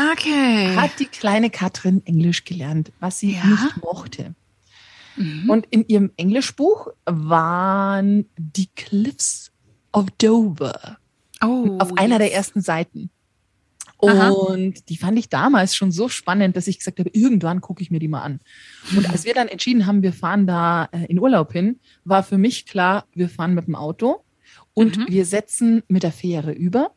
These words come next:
Speaker 2: Wir hab, sind eben in Frankreich in Dünkirchen gestartet.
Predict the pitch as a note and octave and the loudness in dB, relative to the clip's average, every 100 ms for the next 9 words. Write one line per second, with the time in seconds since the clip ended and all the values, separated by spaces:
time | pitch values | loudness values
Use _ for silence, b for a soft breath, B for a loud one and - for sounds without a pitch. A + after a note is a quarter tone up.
0 | - F3+ G#3 - A3+ G#3 G3+ F#3 F3 - | -10 -6 -6 -2 -2 0 0 0 -2 0
1 | G3 B3 B3 G#3+ - F3+ D3 G3+ F3+ - | 0 0 -2 -8 0 0 4 4 4 -2
2 | A3 - D3+ D3+ - C#3+ C#3+ B3 D4+ | -4 -2 -4 -4 -8 -8 -2 -2 -2